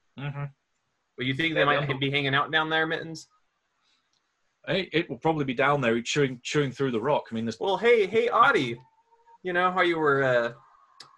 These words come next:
Speaker 2: so, you know, lovingly judging our giving, uh, Lawrence the bomb.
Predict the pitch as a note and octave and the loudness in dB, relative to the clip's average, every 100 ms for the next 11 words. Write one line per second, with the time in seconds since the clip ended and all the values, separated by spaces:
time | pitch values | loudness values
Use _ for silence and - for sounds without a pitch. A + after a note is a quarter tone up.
0 | _ _ - G3 F#3+ F3+ E3+ D#3 C3+ D3+ | _ _ -2 2 2 2 2 0 0 0
1 | C#3+ C3 D3+ E3 D#3+ D3+ D3 C#3 C3+ B2+ | 2 2 2 2 0 0 0 0 0 -4
2 | A#2 C#3+ C#3 C#3 B2 B2 A#2 A2+ A2+ A#2 | -2 -2 0 -2 -2 0 0 0 -2 -6
3 | _ _ D3+ C#3+ C#3 C3 B2 A2+ A#2+ C3 | _ _ -2 0 -2 -2 -4 -4 -2 0
4 | D3+ D3 C3+ C3+ C#3+ F3 B2+ G#2+ A#2 | 2 0 -2 -4 0 0 0 -4 -10